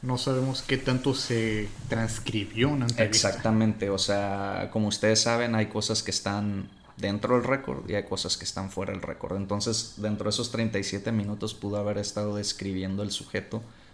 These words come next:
Speaker 2: muchas otras cosas que por algún motivo no quisieron
Speaker 1: Sí.
Speaker 2: manifestar en el escrito, pues, en el expediente.
Speaker 1: Y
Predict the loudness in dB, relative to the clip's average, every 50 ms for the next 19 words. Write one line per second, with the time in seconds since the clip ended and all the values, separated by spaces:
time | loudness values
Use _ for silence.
0 | -18 -6 -2 0 0 2 2 0 0 -2 -2 -2 0 0 0 2 0 0 0 2
1 | 0 -2 -2 -4 -4 0 2 2 2 2 2 2 2 2 0 0 -2 -2 0 0
2 | 0 0 0 0 0 0 -2 -2 -4 -4 -4 -4 -4 -4 -4 -8 -8 -6 -2 0
3 | 0 0 2 0 0 0 0 -2 -2 -4 -4 -4 -6 -8 -12 -18 -20 -20 -20 -20
4 | -14 -10 -8 -8 -6 -6 -8 -8 -10 -10 -10 -10 -10 -8 -6 -6 -6 -6 -6 -8
5 | -8 -8 -10 -10 -8 -8 -8 -8 -10 -12 -16 -18 -20 -20 -20 -20 -20 -20 -20 -20
6 | -20 -20 -20 -20 -12 -4 -2 0 2 2 2 2 2 0 -2 -4 -4 -2 -2 -2
7 | -2 -4 -4 -6 -6 -2 -2 -2